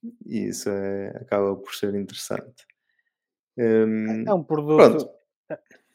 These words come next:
Speaker 2: é um produto que é capaz de ter sucesso no mercado. Eh, lá está, eu, eu por acaso na última live que estive com o Vítor, até lhe perguntei,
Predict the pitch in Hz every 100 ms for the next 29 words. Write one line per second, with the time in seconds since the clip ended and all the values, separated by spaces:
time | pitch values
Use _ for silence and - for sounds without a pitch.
0 | _ 208 196 180 170 175 175 - _ 175
1 | 175 170 165 170 165 165 160 - 160 135
2 | - 165 - 156 151 139 143 139 143 139
3 | _ _ _ _ _ _ _ _ - 135
4 | 127 127 135 147 - 139 135 147 147 151
5 | 143 151 160 147 139 143 139 143 143 139
6 | 143 143 131 127 - 151 127 123 131 135
7 | 175 160 131 120 113 117 117 117 117